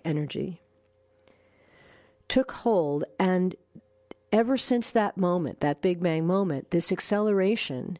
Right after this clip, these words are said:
has been going faster and faster and faster and faster. So the universe is getting bigger faster now than it was six billion light years,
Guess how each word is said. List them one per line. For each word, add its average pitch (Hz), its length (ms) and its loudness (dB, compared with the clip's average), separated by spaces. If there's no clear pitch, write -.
has 180 200 0
been 175 180 -2
going 160 200 0
faster 170 400 -2
and 151 140 -2
faster 147 340 -2
and 143 120 -6
faster 135 320 -4
and 131 80 -10
faster. 123 340 -6
So - 160 -2
the 165 80 0
universe 214 480 0
is 156 140 0
getting 156 360 0
bigger 202 380 0
faster 180 600 -4
now 139 420 -2
than 143 160 -2
it 139 140 -4
was 135 680 -2
six - 240 -2
billion 139 360 -2
light 131 220 -2
years, 127 320 -4